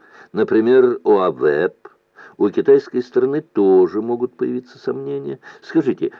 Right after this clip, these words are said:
обязана ли компания исправлять просчёты в конструкции самолётов, зная о том, что они ненадёжны?»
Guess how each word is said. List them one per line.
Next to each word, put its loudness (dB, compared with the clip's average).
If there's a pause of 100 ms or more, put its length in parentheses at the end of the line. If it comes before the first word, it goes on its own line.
(160)
обязана 0
ли -4
компания -6
исправлять -2
просчёты -2
в -10
конструкции -8
самолётов, 0
зная -2
о -2
том, 0
что -4
они -4
ненадёжны?» -6